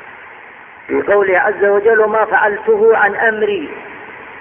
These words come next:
ما فعلته عن أمري، وإنما فعله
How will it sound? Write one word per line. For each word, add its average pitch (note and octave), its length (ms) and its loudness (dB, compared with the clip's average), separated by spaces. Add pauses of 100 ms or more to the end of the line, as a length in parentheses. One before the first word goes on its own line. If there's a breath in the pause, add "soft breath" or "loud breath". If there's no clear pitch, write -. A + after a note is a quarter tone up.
(840)
ما A3 200 2
فعلته G3 720 0
عن F#3+ 180 -2
أمري، F#3 320 -2 (400)
وإنما G3 540 0
فعله F#3 680 0